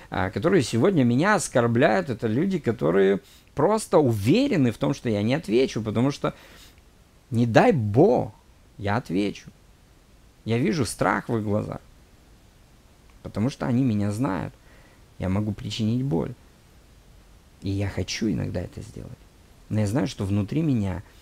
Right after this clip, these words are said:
есть сила, с помощью которой я могу справиться. И слава Господу, я справляюсь. Бог допускает тебе войти в долину смертной тени только потому,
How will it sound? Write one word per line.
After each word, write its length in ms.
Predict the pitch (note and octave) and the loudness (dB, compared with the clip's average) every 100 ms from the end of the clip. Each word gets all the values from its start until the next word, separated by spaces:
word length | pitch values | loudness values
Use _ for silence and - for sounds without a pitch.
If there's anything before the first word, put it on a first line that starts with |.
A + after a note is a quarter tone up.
| - - - _ - - - | -20 -20 -20 _ -20 -20 -10
есть 280 | G2 G#2 - | -4 -4 -4
сила, 480 | - E3+ - - - - - - - - - _ - - - - - - - - | -6 -4 -2 -4 -8 -20 -20 -20 -20 -20 -20 _ -20 -20 -20 -20 -20 -20 -20 -20
с 80 | - | -4
помощью 420 | A2+ D#3+ - A2 | -2 0 -2 -4
которой 480 | G#2+ - D3+ C3+ G2+ | -6 0 0 0 -2
я 180 | G#2 | -2
могу 320 | F#2+ G2 G2+ A2 | -2 -2 -4 -6
справиться. 580 | - - D2 - - - - - - - - - - - - | -8 -10 -8 -10 -14 -20 -20 -20 -20 -20 -20 -20 -20 -10 -4
И 100 | A2 | -2
слава 320 | - G2 D#3+ | 0 2 2
Господу, 540 | A#2+ E3 G3 - G#2+ | 4 2 2 -4 -4
я 240 | G2+ G2 F#2 | -2 -2 -4
справляюсь. 640 | - G#2+ G#2+ C#3+ D#3+ - - - _ - - - - - - - - - - - - - - - | -6 -4 -2 -2 -2 -6 -12 -20 _ -20 -20 -20 -20 -20 -20 -20 -20 -20 -20 -20 -20 -20 -20 -6
Бог 440 | G#2 C#3+ A#3 F3 - - - - | 2 4 4 2 -8 -20 -20 -16
допускает 920 | - F#2 C#3+ - C3+ - - A3 G3 A#2+ | -12 -2 -2 -2 -4 -4 -4 -2 -2 -4
тебе 180 | B2 B2 | -2 -2
войти 400 | A2+ B2 - F3+ | 0 -2 -2 -4
в 100 | A2 | 0
долину 420 | A#2+ B2+ F3 A#2 | 0 2 0 -2
смертной 480 | - D#3+ F3 A2 A2 | -2 -4 -2 -4 -2
тени 300 | A#2 F3+ A#2+ | 0 0 -2
только 440 | - - - B2 | -4 -6 -4 -6
потому, 540 | - A#2+ B2+ F3 G#3+ | -6 -4 -2 0 -2